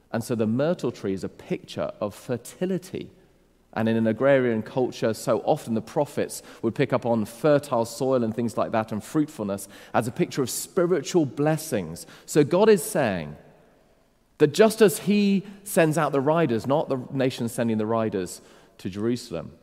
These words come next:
a reversal that way, so there will be a reversal. The desert will become a place of blessing. In other words, the exile will one day end. God's people will return.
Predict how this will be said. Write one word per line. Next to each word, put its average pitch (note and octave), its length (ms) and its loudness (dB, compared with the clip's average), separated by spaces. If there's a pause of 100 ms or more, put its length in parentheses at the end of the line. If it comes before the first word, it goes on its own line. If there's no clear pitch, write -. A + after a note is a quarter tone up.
(320)
a F#2 60 -10
reversal G2 460 -2
that A#2 180 -4
way, F2+ 160 -6
so F#3 480 6
there F3+ 140 4
will D#3 100 2
be D3 140 2
a C#3 40 6
reversal. C#3 520 0
The G#3 100 0
desert E3 540 0
will B2 80 0
become A#2 400 -2
a A2 40 0
place B2 380 -2
of - 360 -10
blessing. C3 640 -6 (800)
In D3 120 4
other F3 140 6
words, D#3 180 6
the D#3 100 4
exile E3 480 2
will F#3 300 4
one E3+ 260 -2
day C#3+ 220 0
end. C3 560 -4 (580)
God's E3 220 4
people D#3+ 400 2
will F3 260 4
return. E3+ 760 -2